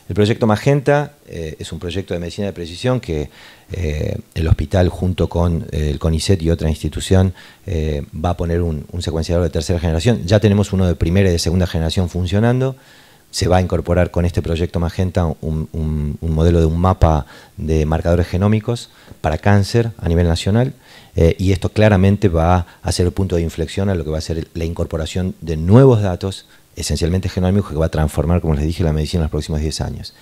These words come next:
Biometría del comportamiento para seguridad de la información, eh, deep learning en speech recognition, estamos con herramientas de reconocimiento del habla, porque no solo la idea es tomar de texto, sino también de elementos multimedia, entre ellos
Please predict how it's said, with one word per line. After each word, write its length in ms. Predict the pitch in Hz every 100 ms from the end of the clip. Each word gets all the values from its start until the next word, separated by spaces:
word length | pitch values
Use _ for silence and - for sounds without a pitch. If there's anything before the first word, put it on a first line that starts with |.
| - - - -
Biometría 380 | 95 98 98 113
del 100 | 104
comportamiento 600 | 95 92 87 104 143 107
para 140 | 80
seguridad 320 | 78 80 87 92
de 80 |
la 40 | 87
información, 600 | 82 85 87 - 131 143 - - - - _ _ -
eh, 440 | 92 87 85 82 -
deep 200 | 95 95
learning 360 | 101 98 98
en 140 | 92 80
speech 180 | - 87
recognition, 580 | 85 82 98 123 120 110
estamos 520 | - 82 85 - - _
con 160 | 80
herramientas 500 | 80 82 92 98 85
de 80 | 80
reconocimiento 400 | 76 78 82 90
del 120 | 85
habla, 240 | 104 120 104
porque 420 | _ - - 82
no 200 | 90 104
solo 500 | - 107 107 107 98 - -
la 200 | 82 82
idea 340 | 80 95 92
es 120 | 85 -
tomar 260 | 82 85
de 100 | 80
texto, 320 | 90 143 -
sino 240 | 92 76 78
también 240 | 78 85
de 60 | 82
elementos 260 | 80 82
multimedia, 480 | 85 87 113 139 127
entre 280 | 87 - 80
ellos 360 | 80 87 -